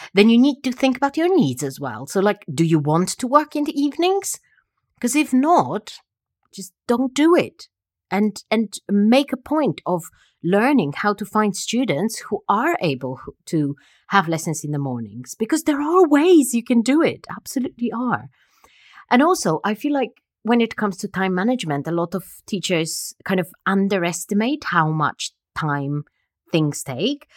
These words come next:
So they, for example, say, which is related to the marketing, that, uh,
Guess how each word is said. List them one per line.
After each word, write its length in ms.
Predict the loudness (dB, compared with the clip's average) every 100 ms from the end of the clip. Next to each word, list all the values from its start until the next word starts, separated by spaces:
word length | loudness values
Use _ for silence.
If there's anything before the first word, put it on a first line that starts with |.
| -20 -6
So 140 | -2
they, 200 | 2 0
for 160 | 0 -6
example, 360 | -4 -6 -6
say, 460 | -6 -2 -2 -2 -4
which 220 | -4 -6
is 80 | -6
related 400 | -2 -2 -2 -8
to 100 | -6
the 100 | -2
marketing, 640 | 2 2 2 -8 -12 -12 -14 _ _ _ _ _ -2
that, 440 | 0 0 -4 -14 _ _ _
uh, 400 | -2 0 0 -2